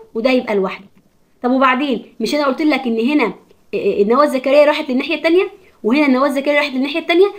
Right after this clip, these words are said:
هيحصل ما بين النواه الذكريه والانثويه في كل براميسيومية هيحصل لهم فيوز، هيتحدوا مع بعض. هيتحدوا ايه؟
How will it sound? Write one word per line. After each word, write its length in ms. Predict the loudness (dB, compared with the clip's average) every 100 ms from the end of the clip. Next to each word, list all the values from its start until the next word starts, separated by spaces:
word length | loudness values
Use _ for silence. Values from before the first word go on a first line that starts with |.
| -6
هيحصل 380 | -4 -4 -4 -2
ما 60 |
بين 200 | -2 0
النواه 240 | 0 0 -2
الذكريه 400 | -2 -2 0 0
والانثويه 680 | 0 -2 -4 -2 -2 -2 -8 _ _ -14
في 60 |
كل 300 | -4 2 2
براميسيومية 640 | 2 -2 -4 -6 -6 -2 2 2 0 -10 -20 -20 -20 _ _ -6
هيحصل 280 | -6 -2 2
لهم 180 | 2
فيوز، 380 | 2 -2 -2 -2
هيتحدوا 440 | -4 -2 -4 -2 0
مع 140 | 0
بعض. 300 | -2 -6 -10 -20 -20 -20 _ _ _ _ _ -20 _ -10
هيتحدوا 520 | -6 -4 -2 0 0
ايه؟ 200 | -2 -4